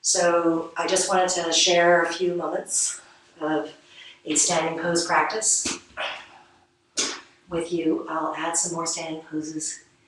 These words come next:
in the weeks to come, and hopefully you'll come back and see us at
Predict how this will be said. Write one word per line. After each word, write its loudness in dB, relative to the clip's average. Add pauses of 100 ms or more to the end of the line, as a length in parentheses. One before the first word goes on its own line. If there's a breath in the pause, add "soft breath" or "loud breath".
(420 soft breath)
in -4
the -4
weeks -6
to -10
come, -12 (300)
and -10
hopefully -6 (1300 soft breath)
you'll -2
come -6
back 0
and -4
see -4
us -6
at -12